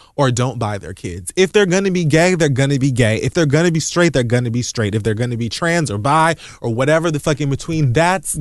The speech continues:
just gonna happen. You telling them, "Hell fuck no, I'm not gonna get you," Bratz and all her fucking cousins,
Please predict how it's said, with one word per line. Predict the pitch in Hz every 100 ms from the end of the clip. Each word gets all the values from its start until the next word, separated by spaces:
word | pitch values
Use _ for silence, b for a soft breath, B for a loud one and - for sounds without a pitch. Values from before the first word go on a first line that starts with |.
| 107
just | 113 156 160 - 127
gonna | 127 143 135
happen. | 139 139 139 123 113 B B
You | 151 190
telling | - 180 175 165
them, | 160 156
"Hell | 135 180 170 170
fuck | - 175 151
no, | 147 151 151 151 143 B -
I'm | 151
not | 151 147
gonna | 165 143
get | 135 147 -
you," | 151
Bratz | 127 127 147 147 -
and | 143
all | 139
her | 143
fucking | 139 151 139
cousins, | 127 151 123 120 117